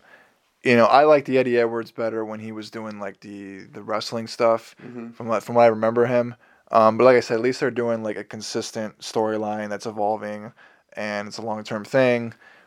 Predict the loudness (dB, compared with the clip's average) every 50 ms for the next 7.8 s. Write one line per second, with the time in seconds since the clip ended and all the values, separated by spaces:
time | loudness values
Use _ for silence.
0 | _ _ 4 6 8 8 8 6 2 0 0 -2 -4 -8 -8 -8 -6 -6 -4 -4
1 | -2 -2 -2 -2 -4 -4 -4 -4 -4 -4 -4 -2 0 0 0 -2 -6 _ -6 0
2 | 2 4 4 6 4 2 0 -2 -6 -8 -8 -8 -8 -6 -6 -6 -6 -6 -10 -14
3 | -16 -16 -18 -18 -20 _ _ _ _ -10 -10 -8 -8 -8 -8 -8 -8 -8 -8 -10
4 | -10 -10 -8 -8 -8 -8 -12 _ _ _ _ -6 -2 2 2 4 4 2 2 0
5 | -2 -4 -6 -8 -10 -16 -12 _ 2 4 8 8 10 10 10 8 6 4 0 -6
6 | -8 -6 -4 -2 -2 -2 -2 -2 -6 -10 -10 -12 -12 -14 -14 -14 -12 -8 -8 -8
7 | -10 -10 -8 -6 -6 -6 -4 -4 -4 -2 -2 -4 -2 0 2